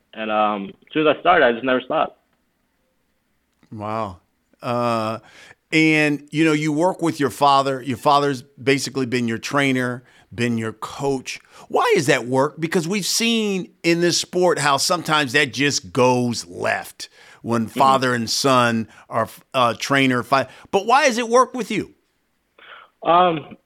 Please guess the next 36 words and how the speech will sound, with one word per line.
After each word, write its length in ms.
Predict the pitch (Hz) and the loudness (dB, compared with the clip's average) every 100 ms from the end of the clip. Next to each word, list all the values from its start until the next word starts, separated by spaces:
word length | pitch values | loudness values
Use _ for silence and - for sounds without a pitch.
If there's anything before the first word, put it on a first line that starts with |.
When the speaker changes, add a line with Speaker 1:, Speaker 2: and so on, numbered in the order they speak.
| _ - | _ -6
Speaker 1:
me 160 | 156 | 0
and 60 | 196 | 2
my 160 | 175 | 4
father, 220 | 170 170 147 | 4 2 2
we 100 | 139 | 0
have 160 | 143 | 0
a, 220 | 131 113 - | 0 -2 -4
a 60 | 117 | -4
good 140 | 123 | -2
understanding. 580 | 123 113 - 120 101 101 | -2 -4 -4 -4 -4 -4
You 80 | 110 | -2
know, 280 | 104 101 - _ _ _ _ - | -2 -4 -14 _ _ _ _ -6
I 80 | 113 | -2
feel 140 | 143 | 2
like, 260 | 127 117 113 _ 123 | 4 4 0 _ -2
um, 540 | 113 107 104 101 98 _ _ _ _ _ _ _ - _ _ _ - | 0 2 0 -4 -8 _ _ _ _ _ _ _ -20 _ _ _ -6
in, 100 | 123 | -6
at 320 | 143 - 127 123 | -6 0 2 4
home, 420 | 139 139 139 - | 4 4 0 -4
you 80 | 120 | -2
know, 280 | 120 117 - - - | 0 -2 -6 -16 -14
where 160 | 120 120 | -2 0
we 60 | 123 | 2
got 160 | 110 | 0
the 80 | - | 0
father-son 500 | 135 123 117 - 120 | 2 2 2 0 2
relationship, 520 | 117 117 107 127 123 | 2 0 0 0 0
and 220 | 117 120 127 | 0 -2 0
in 100 | 127 | 0
the 60 | |
gym, 220 | 120 151 120 | 2 2 4
we 80 | |
got 260 | 117 110 107 - | 4 4 2 0
student 260 | 127 123 | 0 0
and 120 | 117 | -2
teacher 340 | 143 135 110 | -4 -2 -2